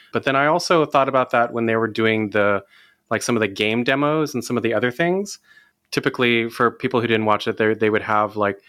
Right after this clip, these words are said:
someone from the company come out, and then if it was a game demo, they would have someone else playing the game. I mean, no pressure playing a video game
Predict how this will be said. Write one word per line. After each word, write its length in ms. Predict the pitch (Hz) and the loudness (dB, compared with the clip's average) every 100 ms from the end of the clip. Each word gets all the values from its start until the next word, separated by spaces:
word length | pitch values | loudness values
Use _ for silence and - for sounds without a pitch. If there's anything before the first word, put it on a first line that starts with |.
| - - | -20 -6
someone 280 | 127 123 | -2 0
from 160 | 113 120 | 0 -2
the 60 | 107 | -2
company 380 | - 107 113 | -2 -2 -2
come 240 | 101 - 110 | -2 -2 0
out, 380 | 104 101 104 _ _ - _ - | 2 2 -2 _ _ -20 _ -8
and 120 | 104 | -2
then 300 | 104 101 104 | 0 -2 -2
if 140 | 117 | -2
it 20 | 120 | -2
was 140 | 110 | -2
a 40 | |
game 300 | 104 107 107 | -2 -2 -2
demo, 440 | 104 101 101 98 98 | -2 -2 0 0 0
they 140 | 101 | -2
would 140 | 101 98 | -2 -2
have 180 | 104 | -4
someone 280 | - 113 104 | -4 -4 -2
else 140 | 98 - | -2 -4
playing 320 | - 104 101 | -6 -4 -2
the 80 | 98 | -2
game. 440 | 95 98 131 160 - _ _ | -4 -2 -4 -6 -12 _ _
I 60 | 120 | -2
mean, 140 | 120 | 2
no 120 | 143 | 2
pressure 420 | 185 - 151 127 104 | 0 0 0 -2 -4
playing 300 | - 120 113 | -2 0 0
a 40 | |
video 280 | 101 110 107 | 0 2 2
game 420 | 101 101 98 95 | 2 0 0 -4